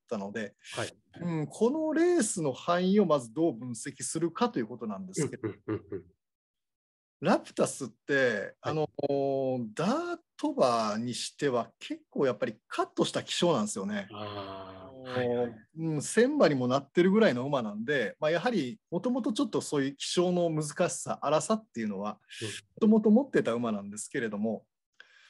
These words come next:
Speaker 1: そういった馬なので、意外と長距離輸送に弱い。
Speaker 2: うん、うん、うん。
Speaker 1: 意外とというか、まあ、長距離輸送にあんまり強くないという側面が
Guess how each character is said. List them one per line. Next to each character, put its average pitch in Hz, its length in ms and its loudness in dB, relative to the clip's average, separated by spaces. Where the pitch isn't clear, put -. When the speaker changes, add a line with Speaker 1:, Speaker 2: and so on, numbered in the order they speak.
Speaker 1:
そ 247 300 -2
う 302 60 0
い 294 40 2
っ - 20 -8
た 131 220 0
馬 131 220 0
な 110 100 -4
の 110 100 -2
で、 107 460 -4
意 180 200 2
外 311 240 -2
と - 200 0
長 196 500 2
距 196 140 4
離 185 100 2
輸 202 140 6
送 139 320 -2
に 143 140 -2
弱 123 300 0
い。 - 80 -12
Speaker 2:
う 135 60 2
ん、 - 40 4
う - 20 -6
ん、 - 40 -6
う - 160 -12
ん。 95 40 -6
Speaker 1:
意 90 280 -16
外 - 160 -8
と - 120 -2
と 123 160 -6
い - 20 -2
う 110 80 -4
か、 98 220 -4
ま 120 120 0
あ、 117 40 -4
長 214 240 4
距 233 160 2
離 226 80 8
輸 254 80 4
送 - 80 2
に - 80 -4
あ - 60 -2
ん 135 60 -4
ま 139 80 -4
り - 80 -2
強 - 280 4
く - 140 -12
な 165 100 2
い 214 100 4
と 147 60 -4
い 123 40 0
う 110 40 -4
側 - 380 -4
面 185 280 2
が 185 300 4